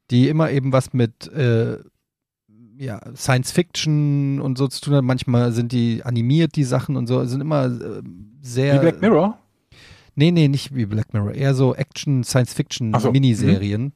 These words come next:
Speaker 1: oder Minifolgen. Und in der zweiten Staffel <clears throat> gibt es eine, die heißt, äh, welche war das? Ich glaube,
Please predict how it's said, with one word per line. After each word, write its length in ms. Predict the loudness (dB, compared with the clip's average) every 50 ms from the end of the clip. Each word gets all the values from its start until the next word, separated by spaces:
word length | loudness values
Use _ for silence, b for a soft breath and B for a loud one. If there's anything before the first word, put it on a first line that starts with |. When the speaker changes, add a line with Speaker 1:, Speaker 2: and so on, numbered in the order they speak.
| _ _ -8
Speaker 1:
oder 160 | -4 -2 0
Minifolgen. 760 | 0 2 2 2 0 -2 -2 -4 -2 -2 -2 -4 -4 -8 -8 _ _ _ _ _ _ _ _ _ _ _ _ _ _ -14 -14 -12 B B B B B B B B B B B B -6
Und 480 | -2 2 2 4 4 2 0 -2 -4
in 160 | -2 0 2 2
der 120 | 2 2
zweiten 400 | 0 -4 -2 -2 -2 -2 -4 -6
Staffel 640 | -4 -6 -6 -6 -6 -6 -4 -4 -2 -2 -2 -2 -4 _ _ _ _ -10 -10 -8 -4 0
<clears throat> 380 | 2 4 4 4 2 _ -2
gibt 300 | -2 -2 -2 _ _ -2
es 260 | -2 -2 -2 -4 -10 _ -4
eine, 420 | 0 2 2 4 4 4 2 2
die 180 | 2 2 0 0
heißt, 760 | 0 0 -4 -2 -2 -4 -4 -4 -6 -8 -12 -14 -18 _ -16
äh, 180 | -14 -12 -12 -12
welche 280 | -12 -10 -8 -8 -8
war 140 | -8 -10 -12
das? 240 | -12 -14 -14 -14 -14
Ich 120 | -16 -16
glaube, 600 | _ -6 -2 0 0 0 2 2 2 2 2 0